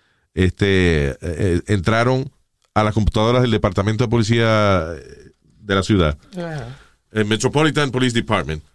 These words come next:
Speaker 1: y entonces di que amenazaron con, eh, publicar los nombres de los informantes que tiene la policía en la ciudad. You know, que es una sentencia de muerte para los informantes.
Speaker 2: Sí.
Speaker 1: Um, pero a mí <laughs> lo, lo que me parece funny es que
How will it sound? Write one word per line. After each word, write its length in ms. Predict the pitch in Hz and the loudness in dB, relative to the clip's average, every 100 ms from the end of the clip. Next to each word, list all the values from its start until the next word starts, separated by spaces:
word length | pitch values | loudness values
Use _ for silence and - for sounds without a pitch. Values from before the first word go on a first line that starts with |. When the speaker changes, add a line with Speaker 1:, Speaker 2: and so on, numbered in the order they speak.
| _ _ - | _ _ -4
Speaker 1:
y 120 | 113 | -2
entonces 360 | 107 131 147 | 0 0 0
di 100 | 131 | 0
que 120 | 117 120 | 0 0
amenazaron 600 | 110 113 110 139 143 131 | 0 -2 0 0 0 0
con, 440 | 123 123 117 113 - | 0 0 0 -4 -6
eh, 280 | 139 131 117 | -8 -8 -2
publicar 560 | 120 117 110 131 135 | 2 2 2 0 0
los 160 | 127 123 | 0 -2
nombres 320 | 117 120 123 | -2 0 0
de 80 | 113 | 0
los 120 | 110 113 | 0 -2
informantes 540 | 98 98 107 110 107 | -4 -4 -2 -2 -2
que 100 | 101 | -2
tiene 220 | 101 104 | 0 0
la 120 | 101 | 0
policía 260 | 90 98 95 | 0 0 0
en 60 | 92 | 0
la 80 | |
ciudad. 360 | 87 80 58 - _ _ _ _ _ _ _ _ | 0 -2 -4 -8 _ _ _ _ _ _ _ _
You 120 | - 160 | -4 -2
know, 160 | 92 | -2
que 260 | 123 113 117 | 0 2 2
es 120 | 113 | 2
una 180 | 127 120 | 0 0
sentencia 460 | 113 92 104 101 | -2 0 0 0
de 40 | 98 | 2
muerte 280 | 139 95 80 | 0 0 0
para 140 | 71 | 0
los 80 | 78 | 0
informantes. 580 | 71 69 65 - - - - - | 0 -2 -4 -6 -12 -18 -18 -10
Speaker 2:
Sí. 60 | 180 170 151 139 196 - _ - | -6 -6 -6 -8 -12 -14 _ 0
Speaker 1:
Um, 600 | 117 107 95 87 69 50 - _ _ - 110 | 2 4 4 2 -2 -8 -14 _ _ -14 -2
pero 160 | 135 127 | 0 2
a 20 | |
mí 100 | 131 | 2
<laughs> 220 | 175 151 | 2 0
lo, 60 | - | 0
lo 100 | 151 | 2
que 100 | 139 | 2
me 100 | 139 | 2
parece 280 | 135 131 | 2 0
funny 240 | 120 135 123 | 0 2 4
es 160 | 123 | 2
que 240 | - 92 | 2 0